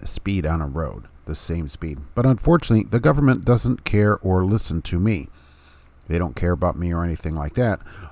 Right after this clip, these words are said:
All they care about is, uh, what the big companies tell them because they pay them money.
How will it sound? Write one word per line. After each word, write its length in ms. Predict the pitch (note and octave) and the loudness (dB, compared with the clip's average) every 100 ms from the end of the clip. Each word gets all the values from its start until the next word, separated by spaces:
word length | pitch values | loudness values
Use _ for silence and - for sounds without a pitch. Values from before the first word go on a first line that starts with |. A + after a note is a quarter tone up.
| - | 4
All 220 | A#2+ B2 | 6 6
they 160 | A#2+ | 4
care 240 | A2 A#2+ G#2+ | 2 2 2
about 360 | F2 F#2+ G2 | 4 4 4
is, 380 | - G2 F#2+ F2 | 4 4 4 2
uh, 100 | F#2+ | 0
what 260 | F2 G2+ - | 2 0 0
the 60 | |
big 280 | E2 G#2 A#2 | 2 4 4
companies 500 | - B2+ - A#2 F#2 | 4 6 6 4 0
tell 260 | - G#2+ G2 | 4 6 6
them 220 | G2 F#2+ | 4 4
because 480 | F#2 - G2 F#2+ D#2 | 2 4 4 4 2
they 240 | F#2+ F2+ | 0 0
pay 240 | - F#2+ F2+ | 2 2 2
them 260 | F2 E2 | 2 0
money. 360 | E2+ G#2 C2+ | 2 2 0